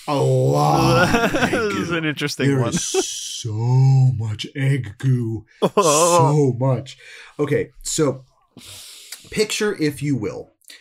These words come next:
Speaker 1: Um, so if we go back to last week's episode, think of the open cavity of that poor woman that got, uh, eviscerated by Ed Gein, okay? So we have this open cavern thing.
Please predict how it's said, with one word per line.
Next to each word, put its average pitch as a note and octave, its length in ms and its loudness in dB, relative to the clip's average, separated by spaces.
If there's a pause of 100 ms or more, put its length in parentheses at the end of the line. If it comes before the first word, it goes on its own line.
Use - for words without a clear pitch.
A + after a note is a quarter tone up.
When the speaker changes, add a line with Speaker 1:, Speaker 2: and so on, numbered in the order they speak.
(440)
Speaker 1:
Um, A#2+ 540 -4 (240)
so C3+ 460 0
if C3+ 160 -4
we B2+ 100 0
go D3 300 0
back D3+ 460 -4
to - 140 -6
last A#2 600 -6
week's C3 320 -4
episode, - 600 -10 (580)
think C#4 440 -4
of G#3+ 180 0
the C#3 240 -6
open G#3 500 -2
cavity D3+ 640 -6
of F#2 140 -8
that G2 200 -8
poor E3 340 -2
woman B2 460 -4 (400)
that B2+ 280 -4
got, C3 320 -6 (140)
uh, A2+ 240 -4
eviscerated G#2 840 -4
by F#2+ 280 -6 (120)
Ed C3 280 -2
Gein, G2 320 -8 (140)
okay? B2+ 460 -4 (220)
So C3+ 240 0
we C3+ 80 4
have C3+ 120 2
this C3 220 -2
open G3 380 0
cavern C3+ 500 -2
thing. G2 180 -6